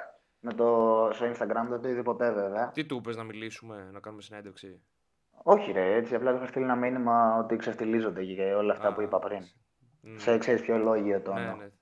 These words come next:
Speaker 2: Κάποτε μα-, ασχολιότανε μαζί μας ο Τσακ, πλάκα, πλάκα, τώρα το
Speaker 1: Ισχύει. Κοίτα, εγώ συμπαθώ και τους δύο. Και τον, και τους άλλους, ε, όπως έχω δει τουλάχιστον το Hacky Pixels, τον Panos, δεν έχω ιδέα τι
Speaker 2: Καλά, ο
Speaker 1: παίζει.
Speaker 2: Τζακ λίγο έχει,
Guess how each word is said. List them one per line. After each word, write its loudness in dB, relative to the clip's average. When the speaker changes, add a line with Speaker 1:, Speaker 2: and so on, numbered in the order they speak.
Speaker 2:
Κάποτε 2
μα-, 0
ασχολιότανε 0
μαζί -8
μας -16
ο -20
Τσακ, -18
πλάκα, -16
πλάκα, -16
τώρα -18
το -14
Speaker 1:
Ισχύει. -2
Κοίτα, 10
εγώ 12
συμπαθώ 10
και 4
τους 4
δύο. 12
Και 12
τον, 12
και 4
τους 2
άλλους, 12
ε, 8
όπως 4
έχω 4
δει 4
τουλάχιστον 4
το -2
Hacky -4
Pixels, -2
τον -2
Panos, 2
δεν -4
έχω -4
ιδέα -4
τι -16
Speaker 2:
Καλά, -2
ο 4
Speaker 1:
παίζει. 0
Speaker 2:
Τζακ 0
λίγο 0
έχει, -2